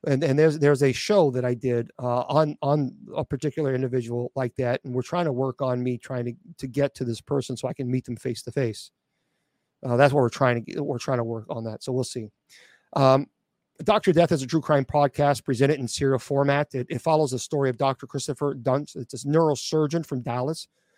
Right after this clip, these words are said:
who seduces patients by falsely promising to cure their ailments. Not good. The doctor's methods are not only unethical, but result in devastating outcomes for the victims. Well, that's not very nice.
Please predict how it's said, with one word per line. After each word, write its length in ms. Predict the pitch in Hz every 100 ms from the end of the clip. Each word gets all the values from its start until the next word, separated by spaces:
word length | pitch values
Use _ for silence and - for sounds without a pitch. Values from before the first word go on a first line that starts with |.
| _ -
who 140 | 147
seduces 480 | 131 143 139 180 156
patients 460 | - 156 165 147 -
by 160 | 135
falsely 560 | 117 156 170 - 175 143 -
promising 500 | 160 156 160 165 147
to 120 | 147
cure 320 | - 170 175
their 140 | 170 156 -
ailments. 540 | 156 170 185 185 -
Not 160 | 156 117
good. 200 | 147 156 - - -
The 60 |
doctor's 380 | 143 147 151 131
methods 340 | 139 143 143 139
are 80 |
not 180 | 123 123
only 200 | 127 135 -
unethical, 440 | 208 165 135 160
but 140 | 127 123
result 340 | 120 127 123
in 80 | 156
devastating 500 | 143 127 - 127 120
outcomes 380 | 123 - 123 -
for 80 |
the 100 | 120
victims. 400 | 123 185 113 - - _ _ _
Well, 100 | 113
that's 180 | 156 -
not 140 | 269
very 200 | 123 123
nice. 220 | 131 135